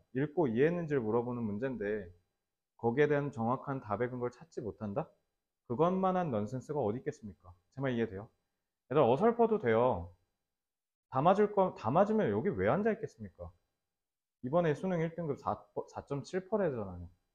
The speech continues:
그죠? 전국에 백 명 중에 네 명밖에 못 맞았다고요.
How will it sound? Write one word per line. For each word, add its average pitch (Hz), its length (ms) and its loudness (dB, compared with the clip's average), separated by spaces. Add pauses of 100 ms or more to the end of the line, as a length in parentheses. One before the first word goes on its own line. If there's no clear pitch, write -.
(360)
그죠? 110 300 -6 (600)
전국에 147 680 2
백 117 100 -4
명 151 200 -2
중에 143 160 -6
네 98 120 -2
명밖에 156 380 -4
못 98 120 -4
맞았다고요. 110 640 -6